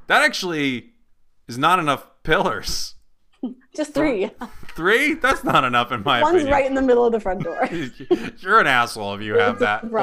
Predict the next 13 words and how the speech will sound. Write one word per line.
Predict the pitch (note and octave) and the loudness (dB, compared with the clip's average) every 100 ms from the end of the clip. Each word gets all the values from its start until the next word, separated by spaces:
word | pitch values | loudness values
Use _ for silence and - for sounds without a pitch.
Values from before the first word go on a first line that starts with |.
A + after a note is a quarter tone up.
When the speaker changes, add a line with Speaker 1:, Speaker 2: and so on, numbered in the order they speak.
| C3+ | 0
Speaker 1:
Only | C3 B2+ | 0 -2
three | B2+ A#2+ | -2 -4
pillars. | - A2+ A2+ A2+ - | -2 -2 0 -2 -2
Come | D#3+ A2+ | -4 -2
on. | G#2 G2 F#2 - - - | 0 -2 -4 -16 -18 -18
Five | - D#3 G3+ F3+ | 0 4 4 4
pillars | C#3 C#3+ C#3+ A2+ | 0 2 2 0
or | G#2 | -2
go | A#2 B2+ F#2+ | 0 0 -2
home. | F#2+ G2 F2+ - - - - - - | -6 -6 -10 -20 -20 -20 -20 -20 -4
Uh, | A#2+ B2+ B2+ B2 B2 B2 | 0 2 4 2 0 -2
all | C#3 B2+ | 0 0
right. | F#2+ F2+ | 0 -4